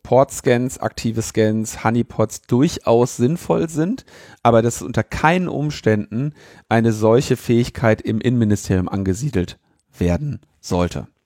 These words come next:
Kann man von mir aus eine Public-Private Partnership, was weiß ich, machen, kann man irgendwie ein, unsere Forschungsinstitute in Deutschland, äh, mit, mit der Möglichkeit versehen, aber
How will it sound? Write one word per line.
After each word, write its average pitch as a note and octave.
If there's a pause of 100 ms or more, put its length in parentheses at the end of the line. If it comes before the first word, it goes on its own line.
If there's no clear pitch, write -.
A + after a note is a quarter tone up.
(1080)
Kann G#2+
man A2+
von A2
mir A2+
aus G#2+
eine G#2 (540)
Public-Private A#2
Partnership, B2+
was A#2+
weiß A#2
ich, -
machen, A#2+
kann B2
man A#2+
irgendwie A#2
ein, A2
unsere A2+
Forschungsinstitute B2+ (400)
in A2
Deutschland, A#2
äh, G#2+
mit, G#2+
mit A2
der G#2 (280)
Möglichkeit C3+
versehen, B2+ (300)
aber C#3+